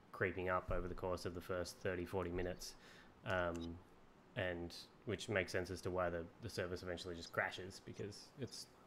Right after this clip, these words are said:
you know, eating too much stuff and can't handle it. So there's something in there that's, um, you know, some reinforcement loop that's, um, out of hand,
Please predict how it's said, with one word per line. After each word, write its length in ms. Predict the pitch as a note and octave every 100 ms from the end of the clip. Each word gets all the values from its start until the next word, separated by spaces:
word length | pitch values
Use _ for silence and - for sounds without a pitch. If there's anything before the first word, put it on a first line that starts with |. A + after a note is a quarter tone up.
| -
you 80 | G2+
know, 140 | E2+ - - - - - - -
eating 360 | G2+ F2+ F2 E2+ - - -
too 160 | - F#2+
much 140 | F2
stuff 320 | - F#2+ F2 F#2
and 140 | E2+ - - - - - - - - -
can't 220 | - G2 F#2
handle 260 | F#2 F2
it. 100 | F2 -
So 180 | - G2+ F#2+ F#2 F#2 F2+ F#2
there's 160 | F#2+
something 260 | C3 B2+ G#2+
in 100 | G2
there 220 | F#2+ F#2
that's, 380 | F2+ E2+ - - - - - - -
um, 420 | F#2 E2+ E2+ E2+ F#2 - - - - - - - - -
you 80 | F#2
know, 120 | E2+ E2+ - - -
some 340 | G2+ F2+ F2 E2+ -
reinforcement 540 | G2+ F2+ F2+ F2+ - F#2+
loop 140 | F#2 F2
that's, 280 | - - - - - - - -
um, 220 | G2 F2 E2+ E2+ - - - -
out 140 | F#2+
of 80 | F2+
hand, 320 | F#2 F2+ F2